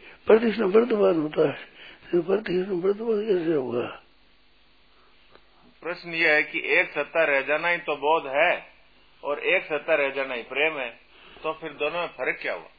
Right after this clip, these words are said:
Speaker 1: हाँ, फर्क तो वो कमी होती है, उसमें कमी मालूम देती है। अपने में प्रेम नहीं, कमी मालूम देती है,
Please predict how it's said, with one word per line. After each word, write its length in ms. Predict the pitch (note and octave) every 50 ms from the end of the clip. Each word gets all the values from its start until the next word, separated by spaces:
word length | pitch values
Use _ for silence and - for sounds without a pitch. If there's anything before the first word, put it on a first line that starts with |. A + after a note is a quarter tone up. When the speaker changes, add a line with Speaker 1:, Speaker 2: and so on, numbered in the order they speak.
| _ - - - - - - - - _ -
Speaker 1:
हाँ, 220 | - - A3+ A#3
फर्क 340 | A3 F3 - A3 A#3+ A#3+ A#3+
तो 320 | C4+ B3 A#3+ A#3 G3 D#3+ - - - - - - - - - - - - -
वो 120 | C4 A#3+ A#3
कमी 360 | - - B3+ A3 C#4 C4+ C4
होती 340 | A#3 G#3+ F#3 - - - C3+
है, 140 | B2 - - - - - - - - - - - _ - - - - - - - - - - - _ -
उसमें 200 | G3+ G#3+ A3+ G#3
कमी 260 | F#3+ - G#3+ A3+ C#4 C#4+
मालूम 340 | B3+ B3 A#3+ A#3 A3+ A3+ G#3
देती 260 | G3 E3+ - - -
है। 160 | - - - - - - - - - - _ _ _ _ _ _ _ _ _ _ _ _ _ _ _ - - _ _ _ _ _ _ _ _ _ - _ _ _ - - - _ _ - -
अपने 380 | A#3 A3 G#3+ G#3+ A3+ A#3 A#3 A3
में 200 | A3+ A3 G#3+ G#3
प्रेम 280 | - - G3+ G#3+ -
नहीं, 120 | G3 G3 G3+
कमी 280 | - G#3+ G3+ - D3
मालूम 400 | D3 D3 C3+ F#3 F3+ F#3+ F3+ F3
देती 260 | E3+ E3 D#3 - C3+ C#3+
है, 160 | C#3+ -